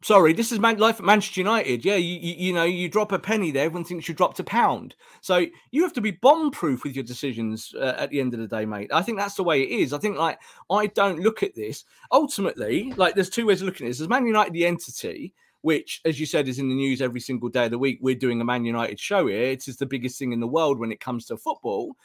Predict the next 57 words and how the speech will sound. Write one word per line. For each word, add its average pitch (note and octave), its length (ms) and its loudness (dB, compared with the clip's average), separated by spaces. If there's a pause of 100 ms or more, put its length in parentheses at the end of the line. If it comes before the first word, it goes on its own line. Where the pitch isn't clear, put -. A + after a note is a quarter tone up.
(300)
But - 140 -2
when A3+ 100 -2
you're C4 160 0
picking A#3 560 -4
eleven F3+ 460 0
players C#3+ 480 0
to C3 100 -12
play D#3 240 0
in D3 60 -2
your D3 160 -2
football C#3+ 380 -6
team A2 340 -10
to D3 100 -8
win D#3 200 0
a C#3+ 40 -2
football - 380 -4
match, - 400 -10 (320)
that A#3 120 2
is A#3+ 100 -6
the A#3+ 180 -6
only A3 240 2
priority. G#3+ 640 2
And E3 80 -4
if B3+ 160 -2
you C4 80 0
get B3 220 2
it A3+ 140 0
wrong, G3+ 440 2 (600)
yeah, A#3+ 360 2 (100)
there's D#3+ 160 -4
gonna F3 220 0
be E3+ 120 -4
tons F#3+ 380 -2
of F#3 80 -2
blowback. F#3 480 2 (160)
But D#3+ 100 -2
if A#3 120 -2
you A#3+ 120 0
win, E3 500 2
there D3 160 0
isn't. G2 340 -4
So, F3 120 0
like, G3 240 0
if B3+ 60 -6
you D4 120 -2
drop F3 280 2
Bruno E3 200 0
Fernandes D3+ 640 -4 (240)
and C#3+ 140 -2
people F3 260 -4
see F3+ 160 0
that C#3+ 100 -2
your C3+ 120 2
midfield D3 420 0
is A2+ 80 -8
tons C#3+ 260 -4
better, A2+ 440 -2